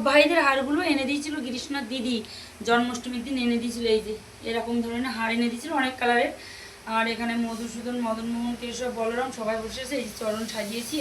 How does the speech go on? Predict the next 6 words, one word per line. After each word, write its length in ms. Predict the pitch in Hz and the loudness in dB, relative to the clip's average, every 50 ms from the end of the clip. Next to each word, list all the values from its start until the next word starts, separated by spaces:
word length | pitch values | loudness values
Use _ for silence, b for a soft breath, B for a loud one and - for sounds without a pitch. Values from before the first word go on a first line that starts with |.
| 277 | 2
এই 60 | 359 370 370 B B B B B B B B B B B - - | 0 0 -2 B B B B B B B B B B B 4 8
তাড়াহুড়ো 460 | 226 214 214 226 226 226 233 247 254 247 | 10 12 12 12 10 10 6 4 4 6
করে। 240 | 247 247 247 285 370 392 - B B B B B B B B - - - - 226 226 | 6 6 6 6 4 2 -2 B B B B B B B B -18 -18 -10 -2 0 0
এই 80 | 233 233 226 | 0 0 0
হচ্ছে 240 | 233 - - - 277 254 233 | -2 -4 -2 2 4 6 6
আজকের 380 | 233 233 - - - 262 269 | 4 2 -2 -2 0 0 0